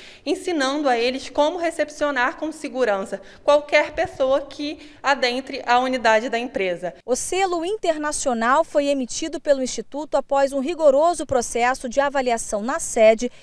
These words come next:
Speaker 2: e nas seis lojas de atendimento. A certificação foi desenvolvida por especialistas com a Organização Mundial da Saúde e adaptado para cada realidade,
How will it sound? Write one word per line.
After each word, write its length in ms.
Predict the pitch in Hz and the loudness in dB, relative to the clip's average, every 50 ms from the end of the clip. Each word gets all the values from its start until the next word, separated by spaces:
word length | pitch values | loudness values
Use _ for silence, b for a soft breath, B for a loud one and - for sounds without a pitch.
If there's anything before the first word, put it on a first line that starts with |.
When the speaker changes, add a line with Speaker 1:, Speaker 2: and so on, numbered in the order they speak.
| b - | b -4
Speaker 2:
e 40 | 262 | -2
nas 300 | 262 269 262 277 269 - | 0 2 2 0 0 -2
seis 380 | - - 320 339 359 339 - | -4 -4 -2 -2 -2 -4 -2
lojas 420 | 247 240 233 247 247 240 254 233 208 | 2 4 4 4 4 2 0 -4 -2
de 100 | 233 240 | -2 -2
atendimento. 800 | 233 - 240 233 226 247 262 254 220 208 196 196 - - 175 b b b b b | -2 -2 -4 -6 -6 -4 -4 -2 -2 -4 -4 -6 -8 -10 -12 b b b b b
A 100 | b 208 | b -6
certificação 920 | - - - 277 262 - - - 254 - 202 180 - - - 247 254 240 b b b b | -4 2 2 2 0 0 -6 -12 -10 -8 -8 -8 -6 -4 -2 -2 -2 -2 b b b b
foi 220 | b _ - 254 233 | b _ 4 4 4
desenvolvida 800 | 233 311 339 277 294 277 240 226 208 190 190 214 254 277 285 269 | 4 0 -4 -2 -4 -4 -2 -2 -2 -4 -4 -6 -2 0 0 0
por 160 | - 240 226 | 0 -4 -6
especialistas 880 | 226 - - 214 202 - - 185 175 180 214 247 262 - - 269 262 - B B B B | -8 -6 -6 -8 -8 -6 -6 -6 -6 -4 -6 -6 -6 0 2 0 0 0 B B B B
com 240 | _ 302 311 349 359 | _ 2 2 4 4
a 80 | 320 285 | 4 6
Organização 720 | 285 294 277 262 285 277 269 247 247 233 - - 302 311 311 | 4 4 6 2 2 2 2 0 -2 -2 -2 -2 -2 -2 -2
Mundial 400 | 311 320 311 285 - 294 277 277 | -2 -4 -6 -2 0 0 0 2
da 120 | 285 277 | 0 -2
Saúde 600 | - - 311 294 262 254 262 247 196 - 175 b b b b b b | -2 0 0 0 2 2 0 0 0 -2 -6 b b b b b b
e 100 | 269 311 | 0 2
adaptado 640 | 302 247 240 - - - - 214 220 233 240 226 240 | 2 2 0 -2 -4 -6 -4 -2 0 0 0 -2 -2
para 220 | - 247 220 214 | -2 0 0 0
cada 420 | - - - 277 294 330 320 302 269 | -2 -2 -2 0 0 2 2 0 -2
realidade, 720 | 240 247 214 196 190 180 170 190 208 220 226 220 - 233 | 0 0 -2 -2 -2 -2 0 4 4 6 4 4 0 -4